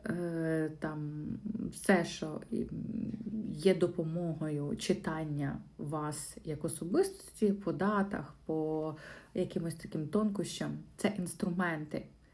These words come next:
І якщо ви пройшли психологію або в психології, ви можете спокійно це все використовувати на щастя, на радість, щоб ще більше підсилювати себе.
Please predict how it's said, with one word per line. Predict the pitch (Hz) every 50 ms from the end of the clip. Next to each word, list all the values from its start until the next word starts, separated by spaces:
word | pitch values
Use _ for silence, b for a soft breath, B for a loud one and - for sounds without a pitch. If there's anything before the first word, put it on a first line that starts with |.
| b - -
І | - 185
якщо | 170 165 165 - - - 202 180 156 - - - -
ви | 156 151 165 156
пройшли | 156 - 156 151 147 - - - 196
психологію | 190 - - - 175 - - 165 160 160 160 156 156 156 165 151 151 151 147 147 143 B B B B B B B B B - -
або | - 160 143 139 143 185 202
в | 202 202 202
психології, | - - - 196 196 - 190 175 170 175 202 226 247 254 240 226 - -
ви | 170 180 190
можете | 180 175 180 175 175 - 165
спокійно | 160 - - - - - 202 180 165
це | 160 - 156
все | - - -
використовувати | - 156 147 - 165 165 - - - 208 220 226 220 220 220 - 180 165 170 B B B B B B -
на | 175 180
щастя, | 175 - - 196 196 196 202 - - 170
на | 160 165 165
радість, | 165 175 196 220 226 247 254 254 - - - - - -
щоб | - - - 202 180 165 185 180
ще | - - - 190 185
більше | 165 160 170 208 226 220 - - 196
підсилювати | 202 - - - - - 196 185 160 147 160 160 147 - 160
себе. | - - - 165 165 - - -